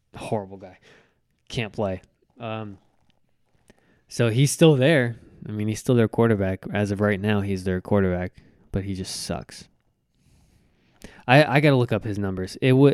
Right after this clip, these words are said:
it was atrocious. I mean, and I'm saying this, but the, uh, Mac Jones was just as bad as far as touchdowns go, but they were, like, actually winning some games,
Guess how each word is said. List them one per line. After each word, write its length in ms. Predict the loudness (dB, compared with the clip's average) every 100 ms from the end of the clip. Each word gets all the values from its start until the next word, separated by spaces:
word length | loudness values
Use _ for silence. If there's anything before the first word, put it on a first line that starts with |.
| 6
it 120 | 8
was 180 | 8 6
atrocious. 720 | -2 2 4 4 2 -8 -10 -20 _ _ 0
I 100 | 6
mean, 200 | 6 6
and 160 | 6 4
I'm 120 | 4
saying 340 | 6 6 8 6
this, 240 | 2 2
but 360 | 2 2 2 -6 _ _ _ _ -16
the, 320 | -2 0 2
uh, 320 | 0 0 -2 -6 -14 _ _
Mac 240 | 4 4 6
Jones 340 | 4 4 4
was 200 | -2 -2
just 300 | 0 0 0
as 120 | -8
bad 340 | -4 -2 -2 -2
as 120 | -4
far 160 | -4 -6
as 100 | -4
touchdowns 540 | -6 -2 -2 0 0
go, 200 | 2 2
but 140 | 2 0
they 100 | 2
were, 120 | 2
like, 160 | -2
actually 280 | -6 -6 -6
winning 420 | -4 -4 -6 -6
some 160 | -12 -14
games, 460 | -10 -8 -8 -10